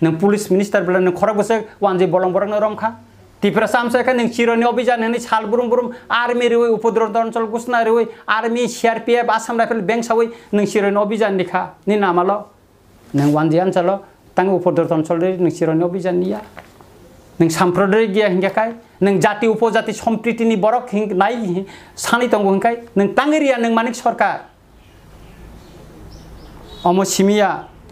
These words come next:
उन्निसश निरानब्बई दस डिसेम्बर मास माराव बुम फाटिका जागानो चारजना थैखा, सयजना इन्जुर दुंखा, थैनाय रक जतन रियां हदानि बरक, इन्जुर दुंनायबो जत रियां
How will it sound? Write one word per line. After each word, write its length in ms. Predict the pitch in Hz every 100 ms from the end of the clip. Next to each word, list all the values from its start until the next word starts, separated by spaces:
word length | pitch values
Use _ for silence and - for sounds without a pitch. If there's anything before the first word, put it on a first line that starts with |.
| - - -
उन्निसश 260 | 196 214 220
निरानब्बई 420 | 220 208 202 202
दस 280 | 175 220 220
डिसेम्बर 680 | 185 196 226 226 220 170 - - - -
मास 260 | 160 202 208
माराव 380 | 208 202 202 214
बुम 240 | 165 190
फाटिका 460 | 175 214 208 - 165 - - - - 147
जागानो 480 | 185 185 202 208
चारजना 480 | 190 190 170 196 196
थैखा, 440 | 180 170 156 160 143 - -
सयजना 420 | - 208 185 202
इन्जुर 300 | 180 175 180
दुंखा, 300 | 170 185 175 131 - - - 185
थैनाय 200 | 180 180
रक 120 | 165
जतन 320 | 180 185 180
रियां 320 | 151 170 165 135 -
हदानि 240 | 143 143
बरक, 340 | 127 135 135 - -
इन्जुर 340 | 226 185 175 202
दुंनायबो 320 | 185 185 156
जत 200 | 139 202
रियां 280 | 165 156